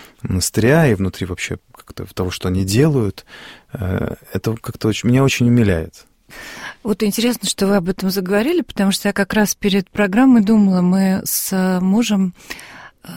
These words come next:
Speaker 2: не ездили в такие вот организованные паломнические поездки, а организовывали себе всё сами. Именно потому, что мне казалось, что слишком строгое расписание, и вот,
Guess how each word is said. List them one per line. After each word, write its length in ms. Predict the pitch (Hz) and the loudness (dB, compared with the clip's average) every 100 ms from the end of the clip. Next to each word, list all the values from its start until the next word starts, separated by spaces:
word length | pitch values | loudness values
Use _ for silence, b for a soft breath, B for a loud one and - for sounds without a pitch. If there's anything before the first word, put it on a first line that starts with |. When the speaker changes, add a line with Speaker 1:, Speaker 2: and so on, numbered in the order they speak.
| 180 | -2
Speaker 2:
не 240 | 196 220 | 4 4
ездили 440 | 220 233 190 190 185 | 6 2 0 -2 -2
в 140 | 175 | -2
такие 320 | 202 185 196 | -4 -2 -2
вот 180 | 180 - | -2 -2
организованные 760 | 170 185 196 202 294 277 220 190 | -4 0 0 2 2 4 4 2
паломнические 720 | 190 190 180 180 - - 180 | 0 0 0 -2 -4 -10 -10
поездки, 540 | - 196 180 - - | -4 -2 -2 -6 -6
а 40 | 175 | -4
организовывали 640 | 180 185 190 214 254 233 | -4 -2 -2 0 0 -2
себе 280 | 190 190 208 | -4 -4 -4
всё 180 | - 220 | -4 -6
сами. 400 | - 208 180 175 B B B | -2 0 0 -4 B B B
Именно 320 | 208 220 208 | 2 4 4
потому, 300 | - - 196 | 0 -2 0
что 240 | 202 - 196 | 0 -2 0
мне 260 | 196 208 | 2 2
казалось, 500 | 202 190 214 302 277 | 0 -2 0 0 0
что 380 | - - 208 196 B B B | -4 -4 -2 -4 B B B
слишком 560 | - 226 233 - 214 208 B B | -6 -4 -2 -2 0 -2 B B
строгое 420 | - 220 233 202 | -6 -2 0 0
расписание, 720 | 196 - 202 - 269 302 240 208 | -2 -4 -8 0 2 4 4 0
и 500 | - 202 208 202 - | -2 -2 0 -2 -4
вот, 360 | 175 - 208 | -8 -6 -8